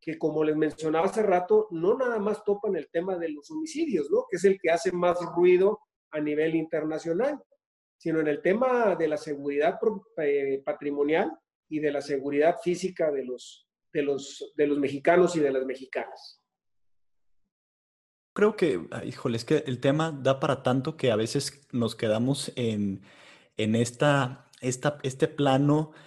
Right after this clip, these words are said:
Speaker 2: digamos, de definiciones y de, de números y no, no logramos a veces quizá entender la, la, la, la magnitud que es esto. Creo que hasta que te pasa algo en carne viva. Y por eso hice esa mención al inicio de este, de este programa, eh, de que estamos grabando desde Tijuana,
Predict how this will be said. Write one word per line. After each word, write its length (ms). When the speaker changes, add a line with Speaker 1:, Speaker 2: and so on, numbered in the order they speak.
Speaker 2:
digamos, 640
de 120
definiciones 1160
y 80
de, 200
de 100
números 720
y 80
no, 240
no 140
logramos 580
a 100
veces 340
quizá 440
entender 460
la, 240
la, 240
la, 440
la 160
magnitud 540
que 100
es 120
esto. 260
Creo 240
que 120
hasta 260
que 120
te 180
pasa 580
algo 320
en 120
carne 340
viva. 260
Y 80
por 180
eso 200
hice 140
esa 180
mención 360
al 140
inicio 440
de 200
este, 760
de 240
este 280
programa, 760
eh, 120
de 120
que 80
estamos 300
grabando 380
desde 220
Tijuana, 640